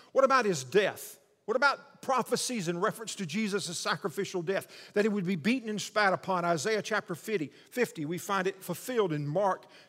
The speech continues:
chapter, um, Mark chapter fourteen, that he would be crucified along with sinners. Isaiah chapter fifty-three, we see it fulfilled in Mark chapter fourteen,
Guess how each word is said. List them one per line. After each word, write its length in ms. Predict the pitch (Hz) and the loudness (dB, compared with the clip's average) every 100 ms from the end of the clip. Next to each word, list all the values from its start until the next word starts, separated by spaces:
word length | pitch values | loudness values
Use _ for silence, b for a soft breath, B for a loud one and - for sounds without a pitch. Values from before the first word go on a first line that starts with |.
| B | B
chapter, 500 | 208 196 165 170 165 | -2 -2 -2 -4 -4
um, 360 | 147 143 131 - _ - | -4 -4 -8 -18 _ -2
Mark 220 | 160 214 | 2 2
chapter 260 | - 190 180 | 2 -2 -2
fourteen, 560 | - 208 208 - 202 165 | 0 0 0 -2 -4 0
that 80 | 180 | 0
he 60 | |
would 160 | 214 175 | 0 -2
be 100 | 208 | -4
crucified 800 | - 285 - 254 233 208 190 170 B B | 0 0 0 -2 2 4 4 2 B B
along 280 | 202 208 208 | 0 2 2
with 120 | 190 | 0
sinners. 540 | 185 - 240 147 135 - B B | 0 -2 -2 -4 -8 -14 B B
Isaiah 400 | 190 190 214 214 | 6 6 4 0
chapter 340 | - 196 180 185 | 0 -2 -2 -6
fifty-three, 680 | - 208 180 - 202 196 151 | -6 -8 -8 -8 -2 -2 -2
we 120 | 156 | -4
see 220 | - 190 | -4 -4
it 100 | 190 | -4
fulfilled 420 | 156 - 214 185 | -8 -4 -2 0
in 100 | 143 | 0
Mark 280 | 147 185 - | 0 0 -2
chapter 260 | 185 170 170 | -8 -6 -6
fourteen, 600 | 185 185 - 180 151 | -2 -4 -4 -8 -8